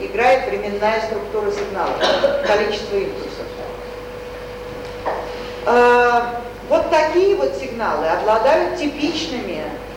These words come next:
а, характеристиками, а, гармоническими и совершенно отличной от других сигналов временной структурой.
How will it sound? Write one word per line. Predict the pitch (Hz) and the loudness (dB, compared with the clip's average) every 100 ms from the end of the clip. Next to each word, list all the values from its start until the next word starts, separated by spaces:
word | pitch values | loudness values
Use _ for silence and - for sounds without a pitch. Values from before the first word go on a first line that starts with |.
| - - | -12 -2
а, | 220 220 220 220 214 214 214 | 2 4 6 6 6 4 2
характеристиками, | 262 - 269 311 320 311 302 285 269 269 269 - - - - - - - - - - - - | 0 2 0 0 0 -2 0 2 2 0 -2 -6 -10 -10 -10 -10 -10 -12 -12 -12 -10 -10 -6
а, | 196 190 190 196 | -2 2 4 4
гармоническими | 208 208 208 214 - 214 208 202 196 - - | 4 4 4 0 -4 -4 -2 -2 -2 -6 -4
и | 247 | -4
совершенно | 247 269 269 294 302 294 262 254 | 2 4 4 4 2 2 2 2
отличной | 247 247 247 233 226 226 - - | 0 -4 -6 -6 -6 -6 -8 -4
от | 202 | -2
других | 226 220 220 - | -2 -2 -4 -4
сигналов | 202 202 196 196 196 190 - - - | -6 0 2 2 2 -2 -6 -8 0
временной | 214 214 208 208 | 2 2 2 0
структурой. | 202 202 196 202 180 143 | 0 0 -2 0 -2 0